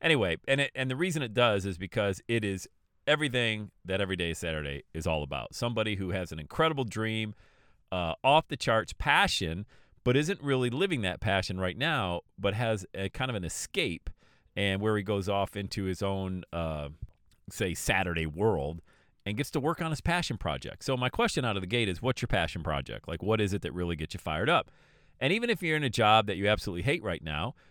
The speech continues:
that's okay. That doesn't need to be the end game. You know, or if you're doing anything right now that really doesn't make your socks go up and down, you know, that's okay. Short term, not okay. Long term. So Nathan, he's in his mid-thirties,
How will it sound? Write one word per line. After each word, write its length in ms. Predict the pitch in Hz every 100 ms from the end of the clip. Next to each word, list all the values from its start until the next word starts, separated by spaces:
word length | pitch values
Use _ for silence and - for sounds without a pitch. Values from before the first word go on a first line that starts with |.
| _ _ -
that's 200 | 175 220
okay. 200 | - 175
That 140 | 110
doesn't 160 | 156 139
need 140 | 135
to 40 | 107
be 80 |
the 140 | 92 87
end 160 | 185
game. 300 | 78 57 64 - -
You 100 | 95
know, 140 | 104
or 120 | 123
if 240 | 156 156 143
you're 120 | 151
doing 260 | 156 151
anything 460 | 117 143 143 104 76
right 180 | 71 71
now 240 | 78 78
that 120 | 85 85
really 320 | 95 101 98
doesn't 240 | 95 90
make 180 | 85 82
your 80 | 82
socks 320 | - 85 -
go 180 | - 71
up 120 | -
and 100 | 65
down, 380 | 65 62 76 98
you 100 | -
know, 220 | 98 80 -
that's 380 | 104 85 104 -
okay. 440 | - 156 90 85 - - _ _ _
Short 260 | - 147 127
term, 280 | 78 53 - -
not 200 | 127 117
okay. 420 | 101 - 73 76 90
Long 240 | 117 180
term. 300 | 180 82 60 -
So 360 | - 147 131 117 - _ _ -
Nathan, 500 | 135 202 - 208 185 -
he's 240 | 143 175
in 60 | 196
his 100 | 156
mid-thirties, 600 | 170 170 101 85 117 -